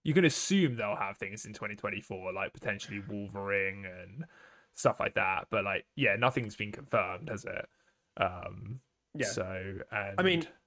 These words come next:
Speaker 1: yeah.
Speaker 2: I'm sure they will, but everybody thought the same about Xbox's twenty twenty-two. And then there
Speaker 1: Yeah.
Speaker 2: was just a handful of things, you know.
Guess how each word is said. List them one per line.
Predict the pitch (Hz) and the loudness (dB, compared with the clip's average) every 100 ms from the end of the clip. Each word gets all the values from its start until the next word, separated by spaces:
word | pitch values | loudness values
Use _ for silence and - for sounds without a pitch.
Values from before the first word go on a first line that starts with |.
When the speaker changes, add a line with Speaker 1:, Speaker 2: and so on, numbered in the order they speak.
| - | -14
Speaker 1:
yeah. | - - - _ _ _ _ _ _ _ _ _ _ _ _ _ _ | -10 -10 -12 _ _ _ _ _ _ _ _ _ _ _ _ _ _
Speaker 2:
I'm | 233 240 | 4 6
sure | 339 247 | 8 8
they | 185 135 131 | 6 4 -4
will, | 127 127 185 117 95 107 147 131 _ _ _ | 0 6 8 6 2 4 4 2 _ _ _
but | 143 127 120 - _ _ _ - | 4 6 4 -2 _ _ _ -4
everybody | 156 156 151 127 | 2 4 4 2
thought | 147 | 2
the | 139 | 4
same | 196 156 | 6 6
about | 143 139 | 4 4
Xbox's | 139 131 143 120 127 | 2 2 0 0 0
twenty | 131 123 | 2 2
twenty-two. | 123 117 113 127 110 110 - _ _ - | 2 -2 2 4 4 0 -10 _ _ 0
And | 113 | 0
then | 110 107 107 | 2 0 0
there | 107 | 0
Speaker 1:
Yeah. | 113 | 0
Speaker 2:
was | 107 | -2
just | 120 - | -4 -2
a | 113 | 2
handful | 117 117 113 113 | 2 0 0 -2
of | |
things, | 113 113 117 113 - | 2 2 2 -2 -4
you | 107 | -4
know. | 101 | -4